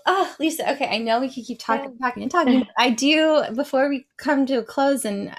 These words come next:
Speaker 1: this will probably open up a whole nother can of worms, and
Speaker 2: <laughs>
Speaker 1: we will have another episode, but I want you to tell us just a few ways, um, as a mother,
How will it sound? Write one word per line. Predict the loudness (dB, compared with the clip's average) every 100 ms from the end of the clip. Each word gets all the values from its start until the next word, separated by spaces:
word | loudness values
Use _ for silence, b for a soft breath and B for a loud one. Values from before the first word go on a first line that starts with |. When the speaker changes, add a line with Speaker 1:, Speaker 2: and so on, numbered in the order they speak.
| -4
Speaker 1:
this | -2 -2 -6
will | -4
probably | 0 2 2 0
open | 0 0 -6
up | -6
a | -6
whole | -4 -2
nother | -2 -4
can | -4 -4
of | -2
worms, | -2 -2 -4 -2
and | -2
Speaker 2:
<laughs> | -2 -4 -8 -4
Speaker 1:
we |
will | 2 2
have | 2 -2
another | -2 -2 0
episode, | -2 -2 -8 -2 -2 0
but | -2 -4 B B B B -2
I |
want | -2 0
you | -4
to | 0
tell | 0
us | 2 0
just | -8 -10
a | -12
few | -12 -10 -4 -2 -2 -6 B B B -4
ways, | 0 2 0 -2 -4 -8 -6 -4
um, | -4 -4
as | 0 0 0
a | -4
mother, | -6 -4 -2 -4 -4 -4 -4